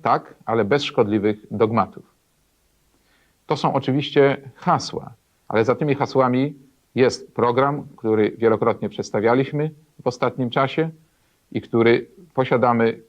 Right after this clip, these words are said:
od przeszło dwóch lat. W tym programie są konkrety,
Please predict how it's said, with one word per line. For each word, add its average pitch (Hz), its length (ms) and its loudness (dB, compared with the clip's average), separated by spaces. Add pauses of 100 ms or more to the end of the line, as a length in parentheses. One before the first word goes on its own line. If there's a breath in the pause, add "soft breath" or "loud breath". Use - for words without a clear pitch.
(180)
od - 340 0 (600)
przeszło 113 320 -2
dwóch 120 220 0
lat. - 280 -6 (1200)
W - 40 -20
tym 135 140 0
programie 120 480 2
są 123 220 -2
konkrety, 117 580 0